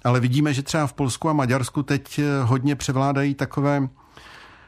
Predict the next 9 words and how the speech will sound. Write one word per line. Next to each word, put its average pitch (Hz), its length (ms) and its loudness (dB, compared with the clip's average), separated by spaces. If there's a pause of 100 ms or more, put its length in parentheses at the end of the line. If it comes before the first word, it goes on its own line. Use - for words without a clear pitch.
(580)
eh, 135 40 0
takové 151 480 0 (460)
tendence 156 720 2 (220)
těch - 300 0
jejich 147 240 0
vlád 147 320 0
chovat 143 360 -2
se, 156 260 0 (340)
eh, - 20 2